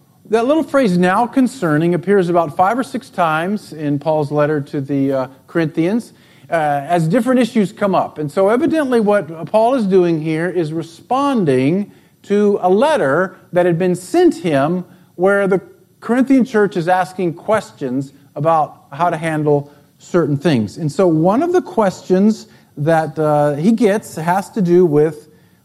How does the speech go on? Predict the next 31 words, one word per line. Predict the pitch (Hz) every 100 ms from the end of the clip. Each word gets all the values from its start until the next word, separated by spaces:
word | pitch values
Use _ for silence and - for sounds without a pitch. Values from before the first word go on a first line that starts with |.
| _
uh, | 151 156
the | 196
charismatic | - 151 151 147 208 226 220
gifts. | 359 247 - - - _ _ _ _ _ _ _ -
Evidently, | 135 226 254 226 208
they're | 185 190
a | 196
community. | - 202 170 175 180 247 254
And | 175
remember, | 185 220 226 190
this | 190 269 247
would | 208 175
be | 196 190
a, | 175 165 156
a | 151
much | 170 180
smaller | - 180 175 190 202 185
room | 180 190 185
than | 175 170
this. | 196 196
This | 170 147
would | 156
have | 143
been | 139
a | 131
house | 180 202 -
church. | - 202 190 -
This | 147 -
would | 143
have | 131
been, | 143 139 123